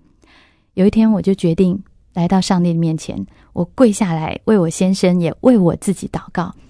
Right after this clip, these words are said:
更多更多的是来到主的面前承认我的罪。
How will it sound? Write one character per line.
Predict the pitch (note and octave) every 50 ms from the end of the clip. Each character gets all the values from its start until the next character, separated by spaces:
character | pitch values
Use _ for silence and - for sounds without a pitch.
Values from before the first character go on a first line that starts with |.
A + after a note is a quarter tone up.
| - - - _ _
更 | - D#4 C#4+ A#3 G3+
多 | G3+ A3 G3+ G3+
更 | G3 G#3+ F#3+ F3
多 | F3 F3 F3
的 | E3+ E3
是 | - - F#3 E3+
来 | D#3+ D#3+ E3
到 | - G3 F3+
主 | - E3
的 | - E3+
面 | E3+ E3+ F3 D#3+
前 | - - - E3
承 | - - - F3 E3+
认 | F#3+ G3+ F#3+ E3+ D#3+
我 | A#2+ -
的 | - -
罪。 | - - F3 D#3+ - -